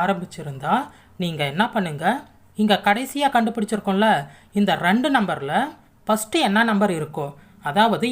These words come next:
இந்த இடத்துல என்ன நம்பர் இருக்கோ அதை மேலையும் கடைசியா இருக்கிற இந்த நம்பரை கீழையும்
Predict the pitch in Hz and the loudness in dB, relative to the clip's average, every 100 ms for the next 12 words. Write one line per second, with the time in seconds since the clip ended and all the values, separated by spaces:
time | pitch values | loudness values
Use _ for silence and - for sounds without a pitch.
0 | 226 233 262 247 285 277 185 214 214 196 | 0 2 0 0 0 0 4 2 4 2
1 | 180 151 147 147 185 294 - - - _ | 0 -2 -6 -4 -2 -2 -6 -20 -20 _
2 | - - - _ _ - 160 208 240 180 | -20 -20 -20 _ _ -4 2 4 4 2
3 | 202 226 214 277 220 143 - - _ _ | 2 2 2 2 0 -4 -12 -20 _ _
4 | - _ _ _ _ _ _ _ _ 214 | -20 _ _ _ _ _ _ _ _ 2
5 | 233 285 302 285 196 151 202 220 214 233 | 2 -2 -2 0 0 0 0 2 4 4
6 | 208 147 147 202 302 - _ - - 285 | 2 -2 -2 -4 -4 -12 _ -14 -6 0
7 | 247 202 285 | 2 2 0